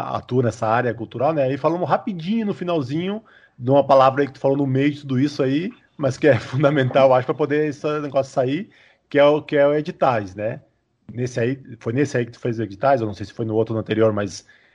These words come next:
tem, tem como fazer teatro, mágica assim, nesses espaços cultural, coisa sem edital? Ou, e é fácil entrar em edital? F-,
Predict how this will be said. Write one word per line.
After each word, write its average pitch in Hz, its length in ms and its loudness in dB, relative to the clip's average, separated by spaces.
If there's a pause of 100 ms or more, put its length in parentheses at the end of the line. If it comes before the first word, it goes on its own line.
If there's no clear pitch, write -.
(300)
tem, 156 100 0
tem 190 300 2
como 175 300 2
fazer 139 500 0 (200)
teatro, 131 400 0
mágica 127 420 -2
assim, 147 260 -6
nesses 135 340 -6
espaços 135 500 -4
cultural, 131 500 -4
coisa 131 200 -6
sem 165 300 -2
edital? 156 840 -2
Ou, 113 560 -2 (420)
e 110 200 -4
é 113 80 4
fácil 127 340 -2
entrar 110 140 -6
em 107 40 -2
edital? 135 320 2
F-, - 300 -12